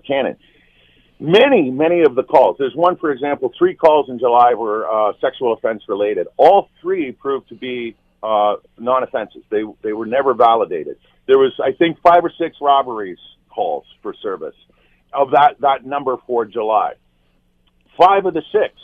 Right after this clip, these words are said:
give or take, I don't have it in front of me, were proved to be invalid, and on and on and on. So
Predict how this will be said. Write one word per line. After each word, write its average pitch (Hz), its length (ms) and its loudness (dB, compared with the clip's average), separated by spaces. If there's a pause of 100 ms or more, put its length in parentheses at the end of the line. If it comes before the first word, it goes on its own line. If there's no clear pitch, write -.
(760)
give 175 160 2
or 156 80 -6
take, 110 260 -8
I 107 60 -6
don't 127 140 -6
have 120 160 -6
it - 20 -12
in 104 100 -12
front 90 200 -10
of 78 60 -16
me, - 140 -20 (320)
were 147 460 0
proved 160 300 0
to 143 60 -16
be 143 140 -6
invalid, 123 540 0
and 143 160 -4
on 190 260 2
and 175 120 -2
on 160 180 0
and 151 100 -6
on. 151 380 -2
So 147 300 2